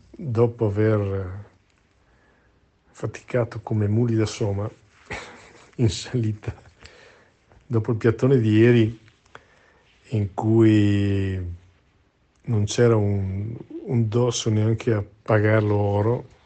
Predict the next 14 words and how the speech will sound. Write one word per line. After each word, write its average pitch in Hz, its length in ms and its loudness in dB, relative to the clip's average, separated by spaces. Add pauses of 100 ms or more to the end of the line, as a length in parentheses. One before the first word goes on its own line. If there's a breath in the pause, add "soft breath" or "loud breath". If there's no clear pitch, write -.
(120)
a 120 100 -10
parte 107 340 -2
quel 95 340 -6 (200)
tre, 98 260 -4
quattro 104 280 -6
cavalcavia 101 580 -6
che - 100 -10
abbiamo 101 240 -8
fatto. - 480 -12 (1800 loud breath)
Oggi 104 1000 2 (840 loud breath)
abbiamo 107 280 0
pedalato 98 460 -2
in 104 60 0
salita 87 960 -8